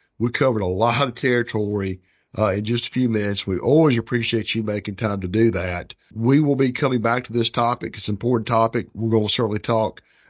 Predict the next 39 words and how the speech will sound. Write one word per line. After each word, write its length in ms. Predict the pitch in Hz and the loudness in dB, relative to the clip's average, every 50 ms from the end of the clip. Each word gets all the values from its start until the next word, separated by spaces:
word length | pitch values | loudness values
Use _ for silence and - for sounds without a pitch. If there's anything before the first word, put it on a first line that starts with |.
| _ - | _ 0
Uh, 260 | 104 107 107 104 104 | 2 2 4 2 2
there's 200 | 104 110 107 101 | 2 2 0 2
a 40 | 101 | 2
lot 260 | 98 113 127 135 131 | 2 4 4 4 2
going 260 | 123 120 120 120 120 | 2 0 0 2 2
on 60 | 120 | 2
in 40 | 120 | 2
the 60 | 117 | 2
world 220 | 113 113 113 110 104 | 2 2 2 2 0
of 60 | 95 | -2
brownfield, 680 | 90 107 113 117 120 117 113 - 113 113 117 123 127 123 | -4 -2 -2 0 -2 -2 -4 -2 -2 0 0 0 0 -2
so 140 | - - | -4 -2
we 100 | 107 104 | -2 -2
definitely 400 | 101 101 110 113 - - 113 113 | 2 2 2 2 2 2 0 2
wanna 140 | 113 110 107 | 2 2 2
get 220 | 104 113 110 - - | 2 0 0 0 0
some 180 | - - 110 | -4 -2 -2
information. 680 | 110 110 - 110 110 110 107 110 110 - - 113 110 | -2 -4 -4 -2 -2 0 0 2 0 0 -2 -2 -2
We, 80 | 107 104 | -2 -2
we, 240 | 101 92 98 101 101 | -2 -2 -4 -6 -6
we've 240 | 92 85 101 101 101 | -4 -4 -4 -2 0
got 200 | 117 120 117 113 | 2 2 2 0
some 120 | - 113 | -2 -4
podcasts 580 | 110 123 113 113 117 - 117 107 104 - - 120 | -2 -2 -2 -2 0 -2 -2 0 -2 -2 -2 0
out 120 | 117 117 | 0 0
on 80 | 113 110 | 2 2
that, 280 | 110 117 120 110 98 | 0 0 0 0 -2
but 160 | 98 113 - - _ _ - - - _ _ | -4 -6 -8 -8 _ _ -20 -20 -20 _ _
there's 220 | - 110 110 110 113 | 0 2 2 4 4
even 220 | 127 120 107 101 | 4 2 2 2
more, 460 | 101 110 113 117 120 120 123 120 117 - - | 2 4 4 4 4 2 0 0 -2 -6 -8
uh, 160 | - 92 101 98 | -6 -4 -4 -4
coming. 480 | - - 123 123 120 127 127 131 131 _ _ _ _ _ _ _ | -2 0 0 0 2 0 -2 -4 -6 _ _ _ _ _ _ _
Uh, 340 | - 104 104 107 104 101 101 92 | -4 0 0 2 2 2 0 0
you 120 | 110 120 | -2 0
know, 140 | 113 110 107 | 0 0 0
revitalizing 1000 | 107 120 139 147 139 139 139 151 156 139 127 117 117 117 117 113 107 117 110 110 | 2 0 0 2 4 4 4 4 2 0 0 0 2 2 0 0 -2 -4 -4 -4
these 240 | 107 113 113 104 107 | -2 -2 -2 0 0
areas 680 | 113 113 127 143 131 117 101 92 90 90 85 - - | 0 2 2 2 2 0 0 0 -2 -4 -4 -6 -8